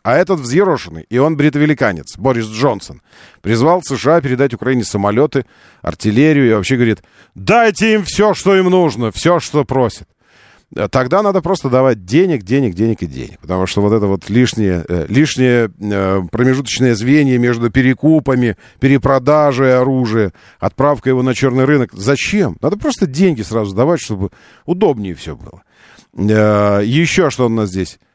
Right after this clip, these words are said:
Это уже вечер. Ограничение года. Дальше. Сейчас ещё один источник какой-нибудь посмотрим, что здесь.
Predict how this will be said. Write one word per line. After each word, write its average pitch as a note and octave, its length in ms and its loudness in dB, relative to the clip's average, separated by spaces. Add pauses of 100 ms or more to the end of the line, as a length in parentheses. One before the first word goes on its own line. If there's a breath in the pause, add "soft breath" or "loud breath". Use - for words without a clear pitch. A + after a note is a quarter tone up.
Это D3+ 180 -2
уже C3 140 2
вечер. G2+ 480 -6
Ограничение A#2 580 0
года. G#2+ 480 0
Дальше. G#2 400 -2 (400 soft breath)
Сейчас B2 280 0
ещё C#3 240 0
один G2+ 200 -2
источник F2+ 460 -6
какой-нибудь D#2 480 -6
посмотрим, G2+ 460 -4
что E2+ 200 -8
здесь. C2 280 -14